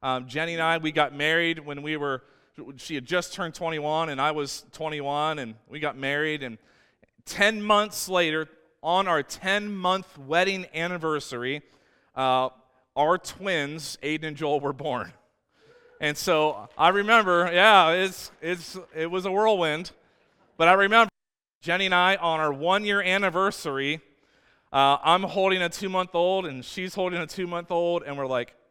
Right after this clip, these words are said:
"Happy anniversary," <laughs> you know? And I became a dad. And wi-, in be-, in becoming a dad, uh, I learned the power of some dad jokes. They're awesome.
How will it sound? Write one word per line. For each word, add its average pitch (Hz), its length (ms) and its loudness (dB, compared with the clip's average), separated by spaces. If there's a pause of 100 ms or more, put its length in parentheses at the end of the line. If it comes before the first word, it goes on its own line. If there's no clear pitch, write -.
(200)
"Happy 131 320 -6
anniversary," 101 640 -14
<laughs> - 40 -16
you 143 60 -8
know? 143 440 -4 (480)
And 139 300 -2
I 139 220 2
became 202 280 -4
a 202 60 -4
dad. 190 400 4 (340)
And 165 220 -2
wi-, 196 220 0 (140)
in 175 180 -6
be-, 180 260 -6
in 240 240 0
becoming 247 600 -4
a 180 140 -2
dad, 143 460 4 (420)
uh, 151 320 4
I 196 220 4
learned 185 640 -2
the 170 200 -2
power 165 760 2 (120)
of 151 160 -6
some 175 220 -10
dad 175 380 4
jokes. - 560 -8 (1080)
They're 226 200 6
awesome. 220 520 8